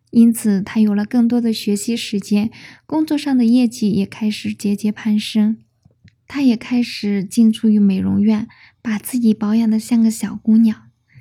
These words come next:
有时候还会跟着一群年轻人在教练的指导下疯狂地舞动。半年舞蹈学下来，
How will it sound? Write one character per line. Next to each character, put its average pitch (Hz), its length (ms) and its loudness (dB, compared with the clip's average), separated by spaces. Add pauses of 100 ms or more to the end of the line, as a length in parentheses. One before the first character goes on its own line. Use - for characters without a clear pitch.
(240)
有 226 160 4
时 240 140 -2
候 277 260 0
还 233 180 -4
会 240 140 0
跟 254 220 0
着 247 80 0
一 220 180 0
群 214 220 2
年 196 220 0
轻 240 220 2
人 208 300 0 (260)
在 208 140 -6
教 233 220 0
练 226 180 4
的 214 80 0
指 214 180 -6
导 220 160 -4
下 208 280 -6
疯 240 180 2
狂 220 180 -4
地 202 140 2
舞 196 160 -4
动。 208 280 -4 (1120)
半 233 180 4
年 214 180 4
舞 214 160 -2
蹈 214 160 -2
学 202 220 -4
下 208 220 -2
来， 190 260 -4